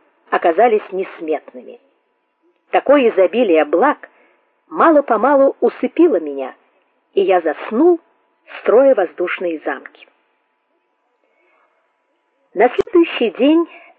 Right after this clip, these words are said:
я встал около восьми часов, чтобы отправиться к патрону за приказаниями.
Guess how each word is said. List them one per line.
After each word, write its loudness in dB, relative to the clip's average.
я 2
встал 0
около 0
восьми -6
часов, -2
чтобы -2
отправиться 0
к -8
патрону 0
за 0
приказаниями. -2